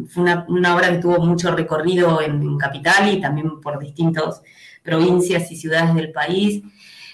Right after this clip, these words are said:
Eh, de hecho, la estábamos haciendo todavía y cayó la, la pandemia y, bueno, tuvimos que suspender las actividades por razones to-, de, de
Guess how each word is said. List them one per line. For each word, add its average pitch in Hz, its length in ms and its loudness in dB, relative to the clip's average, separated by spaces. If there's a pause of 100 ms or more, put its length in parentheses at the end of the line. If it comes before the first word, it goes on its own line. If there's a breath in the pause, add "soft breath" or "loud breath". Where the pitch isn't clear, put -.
Eh, 165 460 4 (840)
de 170 180 2
hecho, 180 160 2
la 165 80 4
estábamos 175 380 4
haciendo 180 720 2
todavía 185 560 2
y 151 360 0
cayó 143 300 -6
la, 151 340 0
la 143 180 -6
pandemia 180 600 0
y, 143 80 -2
bueno, 143 240 -2
tuvimos 147 280 -4
que - 80 -12
suspender 143 440 -10
las 151 140 -8
actividades 143 480 -6
por 139 120 -8
razones 135 600 -8
to-, 151 240 -8
de, 127 320 -6 (340)
de 143 460 2